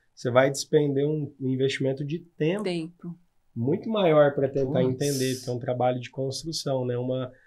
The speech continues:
Speaker 1: uma coisa que você vai alimentando ali, né? Então você vai ter um
Speaker 2: Exatamente.
Speaker 1: investimento muito maior de tempo também, sem a garantia que você vai ter o
Speaker 3: Um
Speaker 1: resultado,
Speaker 3: retorno, né?
Speaker 1: mas claro que é fundamental que você construa isso, não dá pra olhar também,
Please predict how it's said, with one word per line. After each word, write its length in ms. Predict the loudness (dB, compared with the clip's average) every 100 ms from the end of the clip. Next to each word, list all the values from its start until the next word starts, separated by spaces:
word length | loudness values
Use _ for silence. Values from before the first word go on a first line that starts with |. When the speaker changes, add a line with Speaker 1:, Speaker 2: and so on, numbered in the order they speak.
| _ _
Speaker 1:
uma 140 | -10 -2
coisa 280 | 0 0 -2
que 100 | -6
você 600 | -4 -2 0 0 0 0
vai 240 | 2 4
alimentando 800 | 2 2 0 -4 0 2 2 2
ali, 260 | 2 2 0
né? 140 | -2 -2
Então 300 | -2 -2 -2
você 240 | -2 2
vai 220 | 4 4
ter 100 | 4
um 40 | 2
Speaker 2:
Exatamente. 160 | 2
Speaker 1:
investimento 420 | 0 -2 -4 -4 -6
muito 240 | -8 -6
maior 300 | -6 -4 -6
de 100 | -8
tempo 380 | -6 -4 -4 -6
também, 460 | -10 -6 -6 -6 -10 _ _ _ _ -20 -4
sem 300 | 4 6 8
a 60 | 8
garantia 680 | 6 6 4 2 0 0
que 80 | 2
você 300 | 2 2 2
vai 240 | 2 2 0
ter 320 | 0 0 2
o 60 |
Speaker 3:
Um 20 | 0
Speaker 1:
resultado, 600 | -4 -2 0 2 0 -2
Speaker 3:
retorno, 240 | -6 -8
né? 160 | -14 -8
Speaker 1:
mas 300 | -2 -2 0
claro 320 | 2 2 0
que 240 | -6 -6 -4
é 80 | -6
fundamental 720 | -6 -4 -2 -4 -4 -4 -4
que 60 | -6
você 220 | -10 -8
construa 680 | -6 -6 -6 -6 -4 -2 -2
isso, 320 | -4 -8 -8
não 160 | -6
dá 160 | -4 -4
pra 240 | -6 -8
olhar 280 | -6 -4 -6
também, 340 | -8 -10 -10